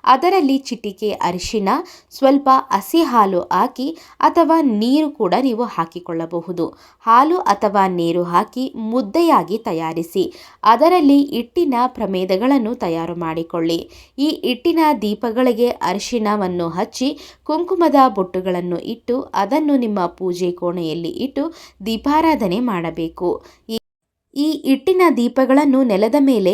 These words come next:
ಇಡಬಾರದು. ಯಾವುದಾದರೂ ಹಿತ್ತಾಳೆ ತಟ್ಟೆ ಅಥವಾ ವೀಳ್ಯದೆಲೆಯ ಮೇಲೆ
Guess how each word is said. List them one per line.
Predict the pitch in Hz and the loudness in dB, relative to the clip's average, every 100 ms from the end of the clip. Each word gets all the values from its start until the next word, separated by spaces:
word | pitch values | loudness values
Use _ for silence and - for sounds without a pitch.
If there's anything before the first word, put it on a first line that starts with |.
| 220 | 0
ಇಡಬಾರದು. | 170 175 170 170 175 175 175 - 190 | -4 -4 0 0 0 0 -2 -2 2
ಯಾವುದಾದರೂ | 185 180 226 277 277 254 240 | 4 4 2 2 2 2 0
ಹಿತ್ತಾಳೆ | - 214 - 254 262 277 | -2 -8 -6 0 2 2
ತಟ್ಟೆ | 277 214 - 196 - | 0 -6 -6 -8 -6
ಅಥವಾ | 196 254 214 220 - | -6 -4 -2 0 0
ವೀಳ್ಯದೆಲೆಯ | 185 185 233 254 240 214 190 | 0 0 2 2 2 0 -2
ಮೇಲೆ | 185 180 185 | -2 -2 -2